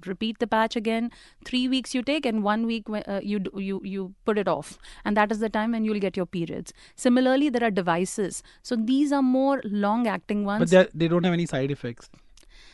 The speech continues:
Speaker 1: So, uh, there are side effects, but the side effects are, you have to see the risk and the benefit.
Speaker 2: So, as always, yeah.
Speaker 1: Yeah. So if the benefits are far exceeding the side effects, I think it is a little amount of side effect, like a dizziness or a nausea or something. And that also, the side effects, they go on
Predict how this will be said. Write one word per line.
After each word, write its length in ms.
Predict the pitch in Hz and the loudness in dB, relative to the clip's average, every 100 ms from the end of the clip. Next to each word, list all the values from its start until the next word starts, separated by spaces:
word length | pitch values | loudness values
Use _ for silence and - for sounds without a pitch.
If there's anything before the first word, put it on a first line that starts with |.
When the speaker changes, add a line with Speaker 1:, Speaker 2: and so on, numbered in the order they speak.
| - | -20
Speaker 1:
So, 420 | - - 294 294 | -16 0 2 2
uh, 200 | 294 247 - - | 2 -2 -2 -8
there 260 | 226 262 277 | -2 -2 -2
are 160 | 233 294 | -2 -4
side 320 | - 170 165 | -4 -6 -6
effects, 320 | - 240 - | -8 -10 -6
but 140 | 226 | -4
the 80 | 220 | -2
side 300 | 233 233 254 | -2 -4 -4
effects 320 | 262 247 233 - | -4 -6 -8 -10
are, 240 | 220 208 208 | -4 -4 -4
you 220 | 220 208 214 | -4 -4 -2
have 220 | 226 - | -4 -6
to 60 | 240 | -8
see 200 | - 233 | -6 -6
the 120 | 202 | -4
risk 340 | 190 220 - | -2 -2 -2
and 100 | 202 | -4
the 60 | 180 | -4
benefit. 500 | 165 165 175 - 135 | -4 -6 -6 -10 -12
Speaker 2:
So, 220 | - 151 151 - - | -8 -6 -6 -10 2
as 180 | 170 185 | 6 8
always, 460 | 165 135 123 107 - | 8 6 0 -4 -4
yeah. 100 | 311 494 | 0 2
Speaker 1:
Yeah. 220 | 370 175 180 | 2 2 0
So 200 | - 285 | 0 2
if 120 | 339 285 | 2 0
the 100 | 254 | 0
benefits 800 | 262 190 226 262 330 - 302 - | 0 4 6 6 6 2 0 0
are 160 | - 208 | -4 -4
far 340 | - 220 233 | 0 2 2
exceeding 480 | 277 - 240 247 285 | 2 -2 -2 0 0
the 80 | 247 | 0
side 300 | - 190 240 | -2 -4 -4
effects, 420 | - 196 285 - | -4 -6 -6 -8
I 140 | - 226 | -8 -6
think 240 | - 311 | -4 -4
it 100 | 240 | -2
is 140 | 208 - - - | -6 -6 -20 -8
a 100 | - | -2
little 240 | 214 220 277 | 2 2 2
amount 240 | 262 240 | 2 0
of 60 | 247 | -2
side 200 | 233 226 | -2 -2
effect, 280 | 226 226 220 | -4 -4 -4
like 160 | 202 | -4
a 20 | |
dizziness 680 | 202 180 196 202 208 208 202 | -4 -2 -2 0 -2 -2 -4
or 80 | 196 | -4
a 40 | 185 | -2
nausea 380 | 190 190 214 | -2 -2 -4
or 60 | 196 | -4
something. 320 | 208 202 226 | -4 -4 -4
And 160 | 247 247 | -2 -2
that 180 | 294 349 | -2 -4
also, 220 | 339 330 | -4 -4
the 100 | 277 | -4
side 300 | 247 240 277 | -2 -2 -2
effects, 260 | 277 277 | -2 -4
they 100 | - | -4
go 140 | 240 247 | -2 0
on 240 | 262 277 | 2 0